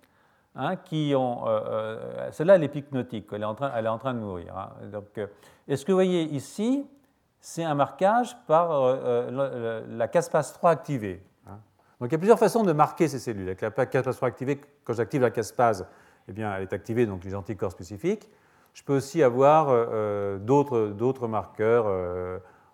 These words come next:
bon, les noyaux pycnotiques, et puis, euh, la présence de fractines, c'est-à-dire un morceau d'actine qui est clivé par la caspase et qui est reconnu par l'anticorps spécifique, et cetera. Donc, vous voyez ici, euh, euh, euh, euh, euh, et là, ce que vous voyez,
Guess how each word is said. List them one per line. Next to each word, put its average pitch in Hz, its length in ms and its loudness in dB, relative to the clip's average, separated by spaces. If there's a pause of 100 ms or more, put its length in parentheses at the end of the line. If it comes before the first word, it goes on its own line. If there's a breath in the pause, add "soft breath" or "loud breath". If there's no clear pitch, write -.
(120)
bon, 95 140 -10
les 98 200 -8
noyaux 104 300 -4
pycnotiques, 120 760 -6
et 120 60 -6
puis, 101 480 -10
euh, 92 320 -6
la 95 120 -4
présence 104 440 -6
de 98 80 -6
fractines, 135 560 -6
c'est-à-dire 104 220 -6
un 101 40 -4
morceau 107 280 -6
d'actine 104 420 -6 (160)
qui - 80 -14
est - 100 -20
clivé 123 300 0
par 117 180 -6
la 90 120 -8
caspase 101 500 -6
et 92 80 -8
qui - 100 -14
est 95 40 -4
reconnu 104 260 -4
par 95 140 -6
l'anticorps 90 320 -10
spécifique, 95 480 -12
et 98 40 -10
cetera. 90 440 -12 (560 soft breath)
Donc, 120 80 -6
vous 127 40 2
voyez 156 220 4
ici, 226 380 2
euh, - 20 4
euh, 127 220 4
euh, 117 500 0
euh, 104 260 -4
euh, 98 220 -4 (560 soft breath)
et 131 80 0
là, 220 220 6
ce - 80 -12
que 190 60 2
vous 147 80 2
voyez, 131 440 -2